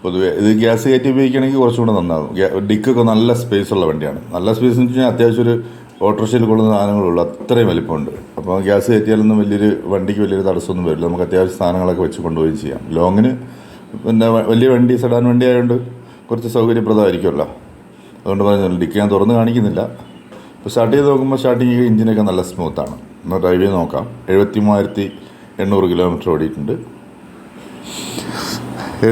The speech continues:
സിയും നല്ല കൂളിംഗ് ഉണ്ട്. ക്ലൈമറ്റ് കൺട്രോൾ എ സി ആണ്. സ്റ്റീരിയോയും നല്ല സൗണ്ട് ക്വാളിറ്റി ഉണ്ട്. ഫ്രണ്ടിലും നല്ല നീറ്റായിട്ടാണ് വണ്ടി ഫീൽ ചെയ്യുന്നത്. ഡ്രൈവ് ചെയ്ത് നോക്കുമ്പോൾ എല്ലാ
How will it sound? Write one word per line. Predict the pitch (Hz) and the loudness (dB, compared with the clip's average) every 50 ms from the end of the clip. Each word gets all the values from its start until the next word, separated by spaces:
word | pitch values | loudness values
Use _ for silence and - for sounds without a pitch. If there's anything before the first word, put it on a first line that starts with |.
| 110 113 | 2 2
സിയും | 123 120 117 117 107 | 2 2 4 4 2
നല്ല | 98 95 101 107 104 - | 2 2 0 -2 0 0
കൂളിംഗ് | 101 92 90 92 90 82 | 0 0 0 -2 -2 -2
ഉണ്ട്. | 85 127 175 - - - - - - - - - - - | -4 -6 -6 -8 -14 -20 -20 -20 -20 -20 -20 -12 -4 -2
ക്ലൈമറ്റ് | 104 104 107 107 107 107 | 0 2 2 0 0 0
കൺട്രോൾ | 107 98 95 95 95 92 | 0 0 2 2 2 2
എ | 87 - | 0 -2
സി | - 90 82 | -2 -2 -2
ആണ്. | 85 101 - - - - - - - - - - - - - - - - - - - - - - - - - - - - - - - - - - - - - | -2 -4 -6 -8 -12 -16 -18 -20 -20 -20 -20 -20 -20 -20 -20 -20 -20 -20 -20 -20 -20 -20 -20 -20 -20 -20 -20 -18 -16 -16 -16 -14 -14 -12 -12 -12 -10 -8 -8
സ്റ്റീരിയോയും | - - - 110 110 107 113 117 120 117 123 110 | -4 0 2 2 4 4 4 2 2 2 0 -2
നല്ല | 87 87 87 87 82 - - - - - - | -2 -2 -2 -2 -4 -4 -8 -14 -16 -10 -4
സൗണ്ട് | 104 95 90 87 87 82 | -4 -2 -2 -2 -2 -2
ക്വാളിറ്റി | 80 78 76 71 82 73 67 | -2 -2 -4 -4 -6 -6 -6
ഉണ്ട്. | 69 69 - - - - - - - - - - - - - - - - - - - - - - - - - - - - - - - - - - - - - - | -6 -10 -12 -14 -18 -20 -20 -20 -20 -20 -20 -20 -20 -20 -20 -20 -20 -20 -20 -20 -20 -20 -20 -18 -16 -16 -14 -14 -14 -14 -12 -12 -12 -12 -12 -12 -12 -12 -4 -2
ഫ്രണ്ടിലും | - 104 101 104 107 107 107 107 | 0 2 2 2 4 4 4 2
നല്ല | 101 101 104 104 - - - 95 | 2 0 -2 -4 -6 -6 -6 -6
നീറ്റായിട്ടാണ് | 95 95 87 92 101 92 82 90 87 85 85 - - - 78 | -6 -6 -4 -2 -2 -2 0 -2 -2 -4 -4 -6 -8 -8 -8
വണ്ടി | 78 78 80 82 73 - - - - | -6 -4 -4 -6 -6 -8 -12 -14 -6
ഫീൽ | - - 90 95 87 | -2 0 2 2 2
ചെയ്യുന്നത്. | 80 73 73 67 60 - - - - - 76 | 2 0 -2 -4 -6 -10 -12 -14 -14 -8 -6
ഡ്രൈവ് | 80 82 82 90 101 | -4 -2 -2 0 2
ചെയ്ത് | 107 110 117 131 151 160 160 160 - - - - - - - - - - - - - - - - - - - - - - - - 110 | 2 2 2 2 0 -2 -4 -8 -14 -18 -20 -20 -20 -20 -20 -20 -20 -20 -20 -20 -20 -20 -20 -20 -20 -20 -20 -20 -20 -18 -12 -6 -2
നോക്കുമ്പോൾ | 107 107 107 - - 123 123 120 131 135 143 156 - - - - - - 110 107 - - - 113 | 0 0 0 2 2 2 4 4 4 2 2 0 -4 -6 -12 -16 -18 -18 -18 -20 -16 -6 -2 0
എല്ലാ | 120 131 139 147 151 | 2 4 4 4 2